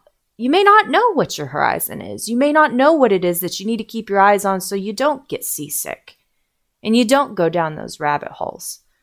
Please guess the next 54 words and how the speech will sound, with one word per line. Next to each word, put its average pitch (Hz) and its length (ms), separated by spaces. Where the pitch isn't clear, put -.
So - 140
how 311 160
do 427 60
you 381 180
do 180 320
that? - 300
Well, 196 140
I 233 40
promised 302 500
you 254 80
I'd 226 180
give 220 160
you 208 80
some 190 220
tools. - 720
And 165 100
by 208 180
the 349 80
way, 214 340
I 185 120
still 214 280
want 254 240
you 240 60
to 226 40
go 220 200
to 240 80
our 208 120
website, 196 500
w 190 220
w - 20
w 208 260
dot 180 240
kennedy 202 340
dash 185 320
financial 185 400
dot 175 220
com, 202 160
especially 269 380
for 214 80
this 190 180
part. 147 300
It's 220 160
in 302 120
the 311 40
article. 294 580
Download 254 460
it 254 260
so - 180
that 214 100
way 220 80
you 214 80
can 190 160
see 233 300
it, 233 180